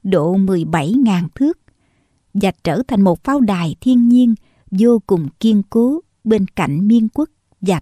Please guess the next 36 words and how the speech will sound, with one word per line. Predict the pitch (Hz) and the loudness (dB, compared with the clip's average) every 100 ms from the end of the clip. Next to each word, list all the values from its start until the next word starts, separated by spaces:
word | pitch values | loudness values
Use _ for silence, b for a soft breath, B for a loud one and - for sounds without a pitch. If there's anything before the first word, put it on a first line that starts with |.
| - | -4
Thái | 220 | -2
Lan, | 262 208 190 - _ _ _ _ _ | 0 0 -4 -10 _ _ _ _ _
án | 233 269 311 | -4 0 0
ngữ | 170 220 | 0 -2
cả | - 226 196 | -2 -2 0
vùng | 180 170 | 0 0
bờ | 175 160 | -2 -2
biển | 175 156 185 285 | -2 -2 -2 -2
Hà | 214 165 - - | -2 -4 -6 -2
Tiên, | 233 233 220 165 | 2 4 2 0
Rạch | 175 - | -6 -8
Giá. | 190 208 247 311 _ _ _ _ _ _ _ _ _ _ _ _ _ _ | -4 -2 -2 -10 _ _ _ _ _ _ _ _ _ _ _ _ _ _
Từ | 202 196 196 185 | -2 2 2 0
Châu | 240 233 | 0 2
Đốc | 277 - | 0 -2
đi | 220 226 202 | 0 2 2
vô, | 233 226 - _ _ _ _ _ | 2 0 -8 _ _ _ _ _
ngồi | 190 185 170 | 0 0 0
trên | 226 220 | 0 0
xe, | - 233 220 - _ _ _ _ | -2 -4 -4 -8 _ _ _ _
dọc | - 180 165 _ | -6 -2 -4 _
theo | 226 | -4
con | - 226 196 | 0 2 2
đường | 180 165 156 | 0 -2 -6
trải | - 165 | -2 -2
đá, | 214 240 294 - _ _ _ _ _ _ | 0 -4 -8 -14 _ _ _ _ _ _
du | - 247 247 | 0 2 0
khách | - 339 | -4 -10
sẽ | - 220 | -6 0
lần | 226 185 170 | 0 0 -2
lượt | 165 156 _ | -4 -6 _
trông | 233 226 | -2 -2
thấy | 220 254 294 | -2 -2 0
nhiều | 240 175 | 2 0
ngọn | 160 147 165 | -2 -2 0
núi | 208 233 285 | 2 4 2